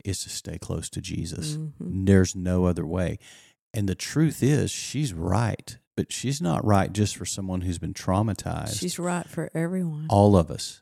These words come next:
Speaker 1: I know for me, you and I, uh, we can barely, we have to listen to worship music all the time. I mean, we need it because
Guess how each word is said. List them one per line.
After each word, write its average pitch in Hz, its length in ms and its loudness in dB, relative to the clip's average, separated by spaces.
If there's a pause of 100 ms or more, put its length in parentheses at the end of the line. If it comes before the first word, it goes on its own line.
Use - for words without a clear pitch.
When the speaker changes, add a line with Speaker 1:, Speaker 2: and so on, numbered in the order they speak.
(140)
Speaker 1:
I 101 100 2
know 113 220 8
for 95 220 0
me, 90 380 2
you 98 340 2
and 101 120 6
I, 95 320 4 (1500)
uh, 101 140 2 (480)
we 107 240 6
can 107 220 2
barely, 95 800 4 (840)
we 127 140 4
have 131 280 -2
to 107 80 0
listen 101 300 -2
to 87 60 -4
worship 85 400 2
music 87 340 -4 (120)
all 92 240 4
the 90 100 -4
time. 101 540 -4 (140)
I 98 40 -4
mean, 95 180 0
we 117 180 6
need 110 480 6
it - 260 -4 (120)
because 101 460 2